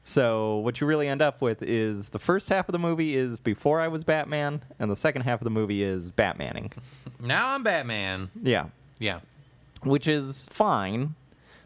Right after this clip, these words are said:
Speaker 1: but I like that they took a departure from that, in that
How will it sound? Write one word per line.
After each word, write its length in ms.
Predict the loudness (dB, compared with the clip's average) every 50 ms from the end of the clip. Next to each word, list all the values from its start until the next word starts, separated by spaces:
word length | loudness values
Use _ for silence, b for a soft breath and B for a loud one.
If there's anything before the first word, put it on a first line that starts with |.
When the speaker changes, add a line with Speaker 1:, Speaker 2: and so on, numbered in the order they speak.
| b b
Speaker 1:
but 100 | _ 2
I 80 | 2 2
like 400 | 2 0 0 0 -2 -4 -2 -2
that 100 | -2 0 2
they 80 | 0
took 240 | -2 0 -4 0 0
a 60 | 0
departure 500 | -2 -2 -6 2 4 4 4 4 0 -2
from 220 | 0 0 -2 0 0
that, 460 | -2 0 0 0 -2 -2 -6 -12 -12 -6 _
in 160 | -2 0 0
that 400 | 0 0 0 -2 -4 -6 -14 -20